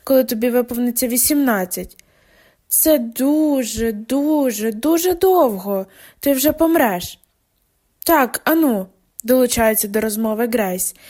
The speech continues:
«Я значно старша за Леджера, але не планую помирати до того, як тобі буде вісімнадцять». Я пристібаю Дієм в дитячому сидінні. «А скільки мені буде років, коли всі помруть?» питає вона.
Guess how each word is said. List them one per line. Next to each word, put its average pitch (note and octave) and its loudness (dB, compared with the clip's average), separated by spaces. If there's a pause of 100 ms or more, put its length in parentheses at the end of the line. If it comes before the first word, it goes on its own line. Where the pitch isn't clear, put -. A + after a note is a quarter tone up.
(260)
«Я B3+ 4
значно E4 0
старша E4 0
за A3 2
Леджера, F#3+ -2 (240)
але D#4 2
не F#4+ 2
планую F4+ 2
помирати G#3+ -2
до G3+ -2
того, C4+ 0
як B3 0
тобі A3+ -2
буде G#3 -2
вісімнадцять». A3+ -4 (560)
Я G4 4
пристібаю B3+ 2
Дієм A3+ -2
в G#3+ -4
дитячому A3 -2
сидінні. G3 -4 (600)
«А A#3 -4
скільки F4 0
мені F#4+ 2
буде A#3+ 2
років, G#3 0
коли G#3+ -2
всі A3+ -4
помруть?» A#3+ -2 (340)
питає G#3+ 2
вона. G#3 -2